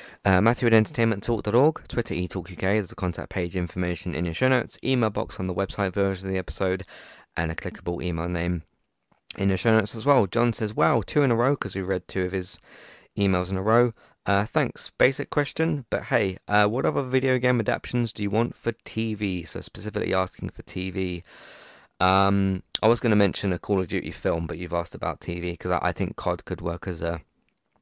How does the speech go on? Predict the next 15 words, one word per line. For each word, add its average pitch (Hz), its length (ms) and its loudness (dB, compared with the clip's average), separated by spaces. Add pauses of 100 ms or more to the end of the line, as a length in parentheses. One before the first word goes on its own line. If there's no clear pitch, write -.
(220)
as 92 160 -2
a 85 40 -6
film. 90 220 2
I've 92 120 2
got 113 100 4
my 92 180 2
own 87 100 2
ideas 78 320 -4
about 80 160 -4
that, 73 220 -4
but, 82 300 -4
um, 85 420 0 (840)
for - 120 -6
T 185 300 0
V, 120 420 2